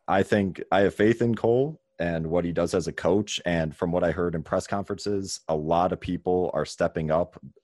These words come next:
All the players are holding each other accountable when it comes to, uh, training, strength conditioning, all this and that. So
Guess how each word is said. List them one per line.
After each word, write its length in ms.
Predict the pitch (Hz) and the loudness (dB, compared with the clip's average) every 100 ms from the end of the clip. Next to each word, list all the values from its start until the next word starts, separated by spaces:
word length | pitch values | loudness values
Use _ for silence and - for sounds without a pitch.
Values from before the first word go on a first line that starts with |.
| _ - | _ 0
All 260 | 80 90 | 2 2
the 100 | 87 | 0
players 320 | 80 87 85 82 | -2 0 0 -2
are 60 | |
holding 280 | 80 82 78 | -4 -4 -4
each 100 | 76 | -6
other 160 | 78 71 | -6 -6
accountable 540 | - 82 87 90 90 | -4 -4 -2 -2 -2
when 120 | 82 | -4
it 60 | 76 | -6
comes 260 | 78 76 - | -8 -8 -6
to, 280 | 71 69 - _ _ _ _ | -4 -4 -6 _ _ _ _
uh, 240 | 71 69 69 | -2 -2 -4
training, 840 | - 95 92 95 92 90 87 87 _ | -2 0 2 2 0 -2 -4 -6 _
strength 400 | - 90 90 - | -6 -2 -2 -2
conditioning, 480 | 85 82 - 87 80 | -2 -2 -2 -6 -4
all 220 | 76 85 | -2 -2
this 240 | 85 82 76 | -2 -6 -6
and 120 | 71 | -2
that. 360 | 78 85 85 - _ _ - | 0 2 -2 -6 _ _ -12
So 380 | - 80 76 | -2 0 0